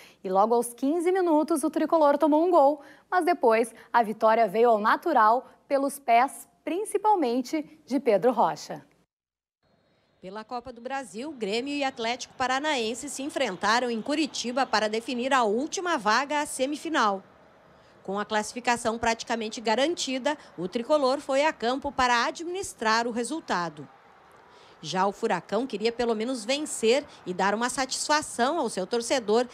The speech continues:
Speaker 2: que há oito jogos não sabe o que é uma vitória. E os donos da casa largaram na frente.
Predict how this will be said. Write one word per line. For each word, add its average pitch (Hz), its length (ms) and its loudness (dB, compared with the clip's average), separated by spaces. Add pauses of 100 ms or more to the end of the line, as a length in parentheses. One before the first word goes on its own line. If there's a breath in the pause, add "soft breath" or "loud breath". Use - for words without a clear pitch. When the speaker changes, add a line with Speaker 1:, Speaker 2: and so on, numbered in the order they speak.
(160 loud breath)
Speaker 2:
que - 140 -2
há 254 120 4
oito 254 460 4
jogos 220 500 -2
não 226 240 -2
sabe 254 400 -2
o 277 60 -8
que - 100 -6
é 240 80 2
uma 269 140 -4
vitória. 220 600 -2 (880 loud breath)
E 339 120 0
os 370 140 0
donos 311 280 -2
da 277 140 2
casa 240 280 0
largaram 247 440 0
na 277 120 0
frente. 180 540 -6